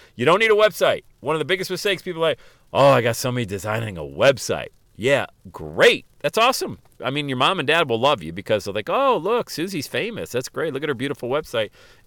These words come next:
And you're not bringing in any business. I mean, the whole purpose of having a web presence is to build that into something that you can really make some money with. So don't fall into that trap that you need this really fancy website. Eventually, yeah, sure, you can get there.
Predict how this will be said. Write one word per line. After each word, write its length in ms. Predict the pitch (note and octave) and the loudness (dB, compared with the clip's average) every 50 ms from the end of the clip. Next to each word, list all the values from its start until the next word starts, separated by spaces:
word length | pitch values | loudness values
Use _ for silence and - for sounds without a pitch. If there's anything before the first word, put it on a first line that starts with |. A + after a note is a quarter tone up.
| _ - | _ 0
And 120 | B2+ C3 | 0 2
you're 80 | C3 C3+ | 2 2
not 180 | C#3 C3 A#2 | 2 2 2
bringing 220 | A#2+ C3 B2+ B2 A#2 | 2 0 0 0 0
in 140 | A#2 A2+ | -2 -2
any 140 | A2+ G#2+ G#2 | -2 -4 -2
business. 460 | G2 D3 F3+ D3+ A2 D#2+ - - - - | 0 0 0 0 -2 -6 -12 -14 -16 -14
I 40 | A2 | -8
mean, 100 | A2+ A2 | -4 0
the 80 | A#2 | 4
whole 120 | C#3+ D#3+ D#3 | 4 4 4
purpose 400 | - F3 G3 G3 - E3+ B2+ B2+ | 4 4 2 2 2 -2 -6 -2
of 80 | A#2 | 2
having 260 | C3+ C3 B2+ B2 A#2 | 2 2 2 2 0
a 60 | A2 G2 | -2 0
web 280 | G#2 C#3 F3+ F#3+ - | 2 4 2 2 2
presence 540 | - A2+ F#2 F#2 F2+ G#2 A2 A#2 - - - _ _ - _ _ _ _ - | 0 -2 -2 0 -2 -6 -10 -10 -12 -18 -20 _ _ -20 _ _ _ _ 0
is 240 | A#2+ A#2 A2+ G2+ - | 2 2 2 2 0
to 100 | - G#2+ | -4 -4
build 320 | E2 C3 D3 G3 G#3+ D3 G2+ | 0 4 4 4 4 2 0
that 280 | E2 E2+ F#2 A2 - - _ - | -2 -2 -2 -2 -4 -6 _ -12
into 200 | A2+ A2+ G#2 A2 | -10 -8 -8 -8
something 300 | - - C3 A#2+ - A#2+ | -8 -8 -8 -8 -8 -8
that 140 | A#2 A2+ - | -8 -8 -8
you 140 | - B2 A#2+ | -8 -8 -8
can 140 | - C3+ A#2 | -8 -6 -4
really 220 | A#2 B2 C3 C3+ | -2 0 0 0
make 220 | B2 C3 D3 D3 - | 0 -2 -4 -4 -4
some 140 | - F3 | -6 -6
money 200 | E3 F3+ A3+ B3+ | -4 -4 -4 -4
with. 240 | F3 G2+ D#2 - - | -4 -4 -4 -6 -2
So 320 | - D3+ D3+ D3+ C#3+ C3 - - - - - _ _ _ - | 2 4 4 6 4 2 0 -6 -18 -20 -20 _ _ _ 0
don't 200 | C#3+ D#3+ F3 - | 2 2 2 2
fall 220 | - F3 E3+ E3 | 2 4 4 4
into 140 | E3 D#3+ D#3+ | 4 2 4
that 180 | D#3 D#3 D3+ - | 4 4 4 2
trap 500 | - - D#3 D#3 D#3 D#3 D#3 D#3 - - | 2 2 4 6 6 6 6 6 4 2
that 140 | C#3+ B2+ A2 | 0 -4 -4
you 60 | B2 | -4
need 120 | C3+ C#3 | -6 -4
this 160 | C3 C3 G#2+ | -4 -4 -4
really 300 | A2 B2 C3+ C3+ C#3 C3+ | -2 0 0 2 2 0
fancy 380 | B2+ - C3+ C3 C3+ B2+ - C3+ | 0 -2 -2 -2 -2 -2 -4 -4
website. 460 | B2 C3 C3+ C3+ - - C#3+ C#3 - | 0 0 0 0 0 -2 -6 -4 -4
Eventually, 460 | G#3 C4 D4+ D#4+ D4+ - D4 F#4 E4 | 0 0 2 2 2 0 -2 -2 2
yeah, 200 | D4+ C4+ D4+ C4+ | 4 4 4 4
sure, 220 | - - B3 B3 G#3 | 2 2 2 2 2
you 120 | E3 G3+ | 0 -2
can 100 | G3+ A3 | -6 -6
get 160 | F#3+ D#3+ - | -6 -4 -2
there. 260 | - B2+ C3 D#3 G#3+ | 2 2 4 2 2